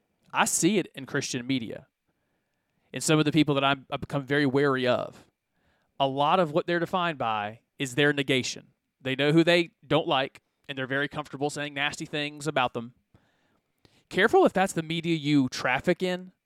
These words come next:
that you've picked up. There's community here. And what's our community, at least in part, about? Our community is we know who the enemy is and we want to destroy them.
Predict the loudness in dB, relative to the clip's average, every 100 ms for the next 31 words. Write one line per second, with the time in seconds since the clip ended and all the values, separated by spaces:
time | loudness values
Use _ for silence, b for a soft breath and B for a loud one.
0 | _ _ _ _ -4 -2 -4 0 2 2
1 | 2 2 0 -2 4 4 4 2 4 4
2 | 4 -2 -4 -6 -8 _ -4 0 2 2
3 | 0 -2 0 0 -2 -8 _ -10 -2 0
4 | -2 -6 -12 -4 2 2 4 0 0 -6
5 | -20 B B B -2 -2 -4 -4 -4 -4
6 | -6 -4 -2 -2 -2 -2 -4 -2 -2 -2
7 | -4 -4 -4 -2 8 8 8 2 -18